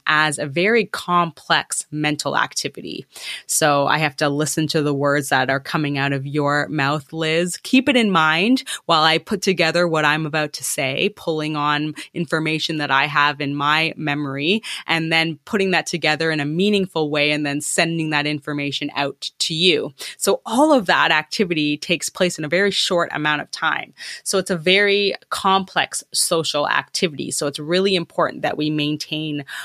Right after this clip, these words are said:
our social connections with others. And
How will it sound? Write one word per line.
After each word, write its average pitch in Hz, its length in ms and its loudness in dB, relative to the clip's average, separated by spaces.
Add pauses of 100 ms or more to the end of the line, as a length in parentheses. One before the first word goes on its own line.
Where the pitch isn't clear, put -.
(160)
our 147 320 6
social 156 460 2
connections 143 800 -4 (280)
with 165 240 -2 (120)
others. 170 580 0 (520)
And 214 440 2